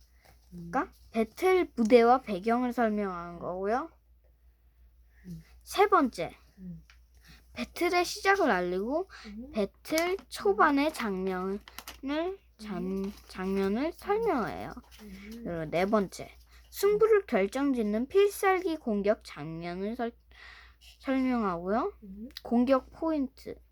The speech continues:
Speaker 2: 음.
Speaker 1: 오 번이고요.
Speaker 2: 음.
Speaker 1: 오-, 그 오 번은
Speaker 2: 음.
Speaker 1: 이제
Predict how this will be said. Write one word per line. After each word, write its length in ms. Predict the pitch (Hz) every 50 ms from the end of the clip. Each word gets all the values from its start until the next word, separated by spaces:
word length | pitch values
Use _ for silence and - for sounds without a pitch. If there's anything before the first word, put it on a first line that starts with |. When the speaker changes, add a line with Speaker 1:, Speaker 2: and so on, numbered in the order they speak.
| - -
Speaker 2:
음. 120 | 196 185
Speaker 1:
오 180 | 185 185 185 196
번이고요. 600 | - 190 185 185 175 165 160 - 165 170 196 214
Speaker 2:
음. 460 | 262 285 - - - 208 208 214 220 233
Speaker 1:
오-, 140 | 208 196 196 - - _ _ - - _ - -
그 260 | - - - 220 202 202 190
오 200 | 170 165 170 180
번은 500 | 190 196 196 202 220 247 285 320 359 392 - _ _ - - _ _
Speaker 2:
음. 440 | 196 185 180 185 190 214 233 247 277 _ _ _ _ _ - _ _ _ - _ _ - - - - -
Speaker 1:
이제 360 | 196 185 185 180 180 151